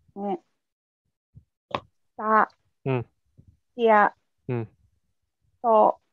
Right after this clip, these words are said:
Speaker 2: うん。
Speaker 1: よ。
Speaker 2: うん。
Speaker 1: と。
Speaker 2: うん。
Speaker 1: よ。
Speaker 2: うん。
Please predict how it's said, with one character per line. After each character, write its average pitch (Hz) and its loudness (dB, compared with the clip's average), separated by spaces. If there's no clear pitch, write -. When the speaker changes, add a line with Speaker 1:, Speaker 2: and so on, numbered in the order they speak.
Speaker 2:
う 127 -8
ん。 110 -10
Speaker 1:
よ。 226 2
Speaker 2:
う 127 0
ん。 117 -4
Speaker 1:
と。 214 -2
Speaker 2:
う 127 0
ん。 117 -4
Speaker 1:
よ。 220 -2
Speaker 2:
う 127 0
ん。 117 -2